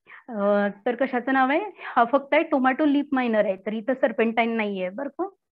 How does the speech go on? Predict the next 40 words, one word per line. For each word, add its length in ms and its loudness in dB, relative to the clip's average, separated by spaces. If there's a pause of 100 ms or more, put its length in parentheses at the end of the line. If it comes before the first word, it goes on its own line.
(340)
Leaf 200 -2
miner 300 2
आहे, 80 0
तर 180 -6
त्याचं 240 -4
scientific 420 -2
name 220 0
आहे 100 0
Tuta 460 0
obsulata, 640 0 (520)
अ, 160 2 (120)
family 320 0
is 100 -6
the 80 -4
Gillichidae 520 -4
and 200 2
order 240 2
is 180 -4
the 100 2 (500)
Lepidoptera. 560 -4 (480)
Okay, 240 -6
तर 280 -6
फक्त 180 -4
दोन 340 0
लक्षात 300 -4
ठेवा, 320 -4
टोमॅ-, 300 -2
अ, 140 0
serpentine 500 -2
leaf 260 -2
miner 220 0
आणि 140 0
tomato 400 0
लीफ 160 -2 (320)
minor. 300 -4 (480)
serpentine-चं 480 0
नाव 180 4
आहे 120 2 (580)
Liriomyza 600 2
trifoli 520 0